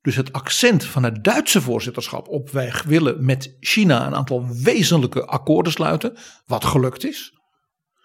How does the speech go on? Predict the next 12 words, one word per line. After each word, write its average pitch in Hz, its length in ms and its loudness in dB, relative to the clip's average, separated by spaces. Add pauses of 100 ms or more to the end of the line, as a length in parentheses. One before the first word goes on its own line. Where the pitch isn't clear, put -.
(400)
Daarvan 143 240 2
zeggen 123 200 2
de 117 60 0
Portugezen 151 640 -2
prima, 160 760 2
dat 135 200 -4
zullen 139 180 4
we 113 60 0
ook 110 80 -6
wel 117 160 2
verder 120 280 -2
invullen. 160 580 2